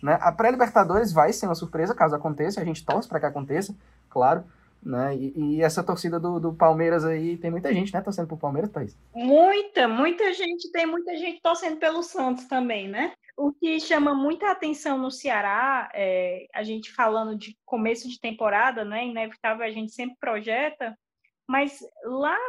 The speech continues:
Speaker 2: quando o Ceará tava divulgando os reforços pra dois mil e vinte e um, a gente já via uma grande diferença, né? Uma grande diferença em relação, por exemplo, Gustavo,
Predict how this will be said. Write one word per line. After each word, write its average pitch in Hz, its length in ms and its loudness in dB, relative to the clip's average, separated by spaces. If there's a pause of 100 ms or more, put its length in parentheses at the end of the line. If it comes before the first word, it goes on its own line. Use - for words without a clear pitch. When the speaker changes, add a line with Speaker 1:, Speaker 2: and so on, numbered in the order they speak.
(180)
Speaker 2:
quando 285 160 -2
o 277 40 -4
Ceará 247 360 0
tava 247 320 0
divulgando 220 500 -6
os 214 140 -10
reforços 220 640 -6
pra 220 180 -2
dois 214 220 -6
mil 220 180 -6
e 208 60 -12
vinte 202 320 -12
e 190 40 -14
um, 285 280 -6 (400)
a 240 100 0
gente 294 280 -4
já 285 240 2
via 330 320 -2
uma 311 260 -2
grande 233 320 -4
diferença, 190 720 -4
né? 190 240 -4
Uma 220 160 -2
grande 240 360 -4
diferença 240 640 -4
em 262 60 0
relação, 247 580 -2
por 262 140 -4
exemplo, 262 420 -4
Gustavo, 247 600 0